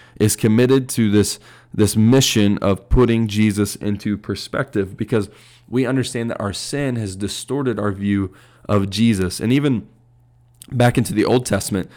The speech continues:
they had a view of Jesus. It was the coming Messiah they were looking for. And the sin and corruption, um, had distorted that view, had led them to this point where they're not faithfully worshiping, they're not faithfully,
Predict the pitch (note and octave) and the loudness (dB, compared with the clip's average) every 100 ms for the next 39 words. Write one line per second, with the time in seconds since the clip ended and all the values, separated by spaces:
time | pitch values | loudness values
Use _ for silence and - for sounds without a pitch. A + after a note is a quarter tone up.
0 | - - A#2 E3+ D3+ G2+ G#2 F#2+ F#2+ F2+ | -8 0 2 2 2 2 0 0 -2 -4
1 | - - - G#2+ F#2+ - A#2 A#2 G2 - | -4 -6 -2 -2 -2 0 0 2 0 0
2 | B2+ A2+ G2+ G2 G2 G#2 A2+ G#2+ F#2 - | 2 2 2 2 0 0 -2 -4 -6 -2
3 | G2 F2+ - - - - _ _ A2+ A2+ | 0 0 -6 -20 -20 -20 _ _ 0 2
4 | G#2+ - _ - G#2 - - C3+ B2+ B2+ | 0 -2 _ -6 -4 -2 2 4 4 2
5 | G#2 G2+ G#2 G2 A#2+ A#2 - G2+ F#2+ F#2+ | -2 -2 -2 2 2 2 0 -2 -2 -6
6 | - - _ - G2+ F#2 F#2 - G#2 G#2+ | -12 -20 _ -2 2 2 0 -4 -2 -2
7 | G2+ - - - C3+ C3+ A2+ G2 - G2 | -2 -6 -6 0 2 2 2 0 0 0
8 | G2 F#2+ G#2 G2+ A2 G#2+ G#2 G2+ - G2 | 2 2 0 2 0 2 -2 -2 -2 -2
9 | F#2+ F2+ - _ - B2 C#3 - A2 G#2 | -2 -4 -12 _ 0 2 2 -2 0 0
10 | G#2+ G#2+ G2+ G2+ G#2 - - A2 A#2 - | 2 2 2 2 2 0 0 0 0 -4
11 | - - A2 G#2+ G2 G2 G2+ A#2 B2+ C3 | -10 -2 2 4 4 2 4 4 4 0
12 | - B2 B2 A#2+ A2 G2 G2 - G#2+ G#2 | -2 -2 -2 -2 -2 0 -2 -2 -2 -2
13 | - - G2+ G2+ F#2 | -4 -4 0 0 -2